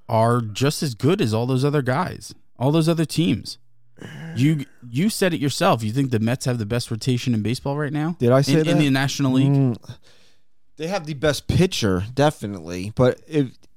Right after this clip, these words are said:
Speaker 2: how big of a drop off do you see after Jacob deGrom? That's the big question.
Speaker 1: Well, Noah Syndergaard has to be Noah Syndergaard.
Speaker 2: Yeah, but if he's Noah Syndergaard last year, that he's an, he's really an, a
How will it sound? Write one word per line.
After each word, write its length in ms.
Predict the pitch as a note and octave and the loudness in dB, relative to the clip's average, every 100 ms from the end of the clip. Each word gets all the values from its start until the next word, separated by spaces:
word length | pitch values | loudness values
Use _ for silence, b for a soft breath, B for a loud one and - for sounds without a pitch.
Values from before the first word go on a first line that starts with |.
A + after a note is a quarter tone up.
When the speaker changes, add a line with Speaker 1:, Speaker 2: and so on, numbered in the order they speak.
| - - | -20 -8
Speaker 2:
how 200 | C#3+ E3+ | 0 2
big 200 | E3 G3+ | 4 4
of 100 | F#3 | 4
a 60 | D#3+ | 4
drop 380 | C#3+ D3 D3+ | 4 4 4
off 160 | B2 G#2+ | 0 0
do 80 | A#2+ | 2
you 120 | B2 | 0
see 300 | - - C3 | 2 2 2
after 280 | G2 A2+ B2 | 4 2 2
Jacob 380 | A2+ - A#2 A2 | 2 2 0 0
deGrom? 520 | A#2+ A#2 D#3 F2+ F#2+ - - - - | -2 0 2 2 0 -6 -18 -20 -4
That's 220 | A2+ B2 | -2 0
the 80 | B2 | 0
big 180 | A2+ A#2+ | 2 2
question. 500 | B2+ C3+ - D2 D#2+ | 4 2 0 -4 0
Speaker 1:
Well, 120 | A3 | 2
Noah 220 | G3+ A3 | 4 2
Syndergaard 440 | G#3 F#3+ F3 C3+ A#2+ | 2 2 2 4 2
has 160 | A#2+ | 0
to 60 | - | 0
be 80 | B2 | 2
Noah 200 | A2+ A2+ | 2 2
Syndergaard. 560 | - G2 F#2 - - - - | 0 -2 -2 -8 -10 -14 -4
Speaker 2:
Yeah, 140 | - | -2
but 140 | C3 B2 | 2 2
if 80 | A#2+ | 4
he's 280 | A#2+ A#2 | 4 4
Noah 240 | B2+ D3 C3+ | 4 6 4
Syndergaard 520 | - C3 B2 B2 A2+ | 2 2 4 4 4
last 360 | A2+ B2+ C3 - | 2 2 0 0
year, 140 | G2+ | 0
that 80 | G2+ | 2
he's 240 | A#2+ A#2+ A#2 | 4 4 2
an, 140 | A#2 | 0
he's 240 | B2+ A2+ | 0 2
really 260 | A#2 B2 A#2 | 4 4 4
an, 160 | A2 - | 2 -2
a 120 | - | -4